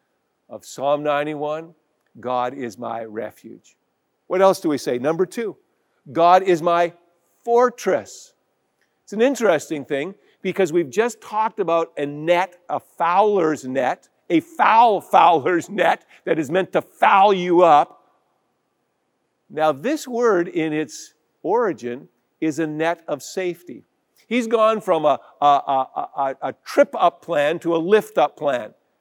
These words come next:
He says, "God is my fortress. He keeps me safe." We know a lot about nets of safety because we live in Sarasota in a circus town.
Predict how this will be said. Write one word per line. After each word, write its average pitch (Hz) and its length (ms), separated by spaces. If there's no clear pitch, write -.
He 185 140
says, 180 240
"God 156 300
is 202 180
my 143 400
fortress. - 800
He 170 240
keeps 175 480
me 170 300
safe." - 640
We 190 240
know 175 260
a 143 60
lot 147 380
about 135 500
nets 151 440
of 156 160
safety 151 480
because 139 320
we 147 200
live 139 440
in 120 160
Sarasota 135 720
in 131 140
a 123 80
circus 160 640
town. 127 420